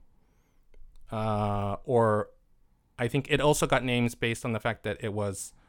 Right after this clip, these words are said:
the Spaniards, the Spanish who had it, who were mostly Moors, and so it was like apple of the Moors. There's this weird thing, like, potatoes are like apples of the earth in French, so we know they had apples, they just couldn't classify anything else,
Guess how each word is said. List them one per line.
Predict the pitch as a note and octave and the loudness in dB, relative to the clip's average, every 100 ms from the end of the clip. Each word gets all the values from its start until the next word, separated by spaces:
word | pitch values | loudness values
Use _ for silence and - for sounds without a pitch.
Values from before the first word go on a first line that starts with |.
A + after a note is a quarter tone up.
| _ _ _ _ _ - - - - - | _ _ _ _ _ -18 -16 -14 -14 -8
the | A#2 | -4
Spaniards, | - - A#2+ B2 B2 A#2+ - - | -4 0 0 2 2 0 -6 -12
the | - | -10
Spanish | A2 B2+ B2 A#2+ - | -4 0 0 0 -6
who | - | -8
had | G#2+ - B2+ B2+ | -8 -2 -2 0
it, | A2 | -2
who | - | -2
were | A2+ G#2 | -4 -4
mostly | G#2 A2 - A2 G2 | -2 -4 -4 -8 -6
Moors, | G#2 G#2+ A2 G#2 G#2 | -2 0 0 0 -2
and | G#2+ | -6
so | A2 | -8
it | |
was | G#2 | -8
like | G2+ - | -8 -6
apple | A2 G#2 B2+ | -4 -2 -4
of | G#2+ | -4
the | G2+ | -2
Moors. | F#2+ F#2 G#2 C3+ - - - _ - | -4 -4 -4 -6 -12 -20 -20 _ -10
There's | B2 | -6
this | E3 - | -6 -2
weird | C3+ E3 - | 0 0 -2
thing, | C#3 G#2 F2 | -6 -6 -6
like, | G2+ | -4
potatoes | D3 - C3+ C#3+ D3 C#3 | -4 -4 -2 2 2 -2
are | B2 | -2
like | A2+ G#2+ - | -2 -4 -4
apples | A2+ - A#2 G2 | -6 -4 -6 -6
of | F#2+ | -8
the | G2+ | -6
earth | G2 F#2 | -6 -6
in | G2+ | -10
French, | - G2 E2 - | -10 -10 -10 -14
so | - G#2 G2+ G2 - - - - - - - - | -12 -8 -8 -10 -12 -12 -12 -14 -16 -18 -20 -8
we | B2+ C3+ | 2 4
know | C#3 C#3 | 6 4
they | C#3+ | 4
had | C3 B2 | 2 0
apples, | A#2+ A#2 G#2+ G#2 | 0 2 0 0
they | G#2 | -2
just | A2 A2+ | -2 -4
couldn't | - A2 | -4 -4
classify | - G#2+ G2 G#2+ G2+ | -4 -6 -6 -6 -4
anything | G#2 G#2 G2+ | -2 -2 -2
else, | F#2+ F#2 F2+ - - | -4 -4 -6 -8 -10